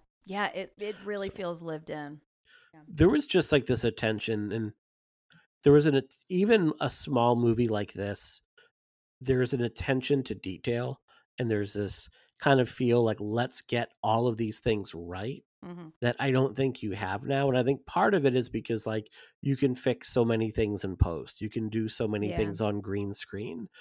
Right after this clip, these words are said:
Speaker 2: that it's just kinda like, "Let's pick up and go," like, "Shoot, shoot, shoot, and we'll fix it later,"
Speaker 1: Mm-hmm.
Speaker 2: which you couldn't do back then. So if for nothing else, like, this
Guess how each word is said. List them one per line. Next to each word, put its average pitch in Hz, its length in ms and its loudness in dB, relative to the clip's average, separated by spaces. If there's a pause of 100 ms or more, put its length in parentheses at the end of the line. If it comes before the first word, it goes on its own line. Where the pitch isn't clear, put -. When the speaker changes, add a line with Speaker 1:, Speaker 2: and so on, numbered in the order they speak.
(340)
Speaker 2:
that 113 340 2
it's - 240 -6
just - 300 0
kinda 117 200 0
like, 104 240 -6
"Let's 113 220 -8
pick - 280 -4
up 139 180 0
and 120 160 -2
go," 120 220 4
like, 98 220 -8
"Shoot, 131 360 -2
shoot, 139 300 -2
shoot, 110 340 -2
and 120 140 -4
we'll 107 100 -2
fix - 320 -4
it - 120 -10
later," 107 500 -4
Speaker 1:
Mm-hmm. 208 320 -10
Speaker 2:
which - 200 -6
you 123 100 -6 (260)
couldn't 127 300 4
do 110 160 -2
back 95 320 -8
then. 85 280 -6
So 98 420 -4 (680)
if 143 300 -4
for - 180 2
nothing 147 480 4
else, 120 300 2
like, 110 180 -4
this - 300 -4